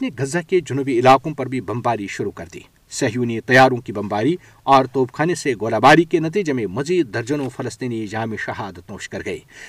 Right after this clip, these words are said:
غزہ کے جنوبی ہسپتال بھی میتوں اور زخمیوں سے بھرنا شروع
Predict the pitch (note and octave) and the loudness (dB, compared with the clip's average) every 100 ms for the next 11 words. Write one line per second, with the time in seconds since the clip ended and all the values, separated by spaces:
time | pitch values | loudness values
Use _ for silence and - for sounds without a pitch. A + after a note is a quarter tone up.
0 | - - C3+ D3+ D#3+ E3+ C#3+ C3 D3+ D3 | -16 -2 2 6 6 6 0 0 0 -2
1 | C3 B2 B2+ C3 C#3 C3 B2 _ - A2 | -4 -8 2 4 4 0 -6 _ -6 2
2 | D3 C3+ C3+ C3 C3 A#2+ G2 A#2 - C#3 | 4 4 0 2 4 4 2 -8 -4 -4
3 | C3 A2 G#2 G#2+ G2 - G2+ | -4 -6 -6 -8 -10 -10 -10